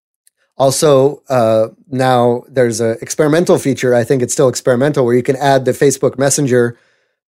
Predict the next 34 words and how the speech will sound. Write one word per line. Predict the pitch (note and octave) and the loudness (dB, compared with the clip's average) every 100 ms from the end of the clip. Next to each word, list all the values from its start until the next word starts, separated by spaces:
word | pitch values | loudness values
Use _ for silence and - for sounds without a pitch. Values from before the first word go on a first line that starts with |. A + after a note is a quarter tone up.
| _ | _
to | D3+ | -2
your | C#3 | 0
website. | A#2 G#3 - B2+ F#2+ - _ _ _ - | 2 2 2 -2 -4 -10 _ _ _ -10
So | C#3 | -6
now | B2+ C#3 C#3 | -2 0 2
when | C#3 | 2
someone | B2 C#3 B2 | 0 -2 0
visits | C3+ B2 - | 0 -2 -4
your | A#2 | 0
website, | D3 G#3+ - A#2 A#2 A#2+ | 0 0 0 0 -2 -6
the | |
Facebook | A#2 C3 - B2+ | -4 -4 -4 -6
Messenger | B2+ A2+ A#2 A2 G#2 G#2+ | -6 -6 -6 -6 -6 -6
will | A#2 | -8
pop | G#2+ A2 G2+ | -4 -4 -4
up. | G2 - _ _ _ _ _ | -8 -10 _ _ _ _ _
Now, | C3 C3 B2 B2 - | -2 0 2 0 -2
you | C#3 | -2
know, | C3 A#2 A#2 - - | 0 0 -2 -4 -8
the | B2 | -4
first | E3 F3+ F3+ | 0 0 0
kind | - D#3 C#3 | -4 0 2
of | B2+ A#2+ G#2 - _ _ _ | 2 2 -4 -16 _ _ _
reaction | A2+ B2+ D#3 E3+ D3 A#2+ A2+ | -2 2 2 0 -2 -2 0
that | A#2+ | 2
I | C3 | 2
know | B2+ A2+ | 2 0
I | F#3 | 0
had | D3 A2 G#2+ | 0 -4 -6
to | A#2 | -8
something | B2+ A2+ A2 | -6 -6 -4
like | G#2+ G2+ | -4 -2
that | A2+ G#2+ | -2 -2
was, | A#2 G#2+ G#2 | -2 -4 -4